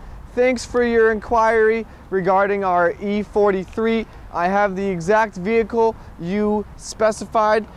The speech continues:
This is our two thousand eighteen E forty-three A M G sedan. It comes in a beautiful diamond white metallic. That's a Designo paint. You can see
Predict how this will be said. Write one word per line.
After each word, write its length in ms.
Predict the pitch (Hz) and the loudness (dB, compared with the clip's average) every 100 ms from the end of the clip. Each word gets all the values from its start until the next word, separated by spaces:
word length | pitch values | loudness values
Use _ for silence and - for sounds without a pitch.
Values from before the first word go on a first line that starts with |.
| - | -16
This 240 | 165 196 220 | -4 -2 0
is 140 | 214 | 2
our 180 | 190 170 | 2 2
two 300 | 156 240 240 | 0 -2 0
thousand 420 | 240 220 214 214 | 2 2 2 -2
eighteen 560 | 208 202 - 208 202 190 - - - | -4 -4 -4 -4 -2 -6 -14 -18 -8
E 160 | 196 | -6
forty-three 760 | 190 190 190 185 170 190 190 180 - - - | -4 0 0 0 -2 -4 -2 -4 -12 -20 -4
A 240 | 175 180 | 2 4
M 160 | 185 180 | 4 0
G 340 | 156 170 170 170 - - - - - - - - - - - - - - - - - | -4 -4 -4 -6 -14 -20 -20 -20 -20 -20 -20 -20 -20 -20 -20 -20 -20 -20 -20 -20 -20
sedan. 640 | - 180 165 165 156 123 117 | -6 -2 2 4 2 0 -6
It 160 | 143 | -10
comes 340 | 185 180 175 165 | -2 -2 0 -2
in 100 | 165 | -2
a 180 | 165 156 | 0 0
beautiful 760 | 135 151 214 220 196 190 143 - - - 127 | -4 -4 0 0 0 -2 -4 -6 -20 -20 -4
diamond 540 | 175 185 202 202 190 | 0 2 2 0 0
white 320 | 175 190 190 | 2 2 2
metallic. 560 | 170 156 190 185 175 156 | -2 -8 -2 2 2 0
That's 200 | 156 151 | -4 -6
a 40 | |
Designo 680 | 151 156 151 190 196 185 175 | -6 -6 -2 -2 0 0 0
paint. 320 | - 190 180 - - - 156 | -2 -4 -4 -6 -20 -16 -10
You 100 | 160 | -6
can 160 | 175 | -6
see 420 | 151 - 214 202 | -6 -6 -6 -6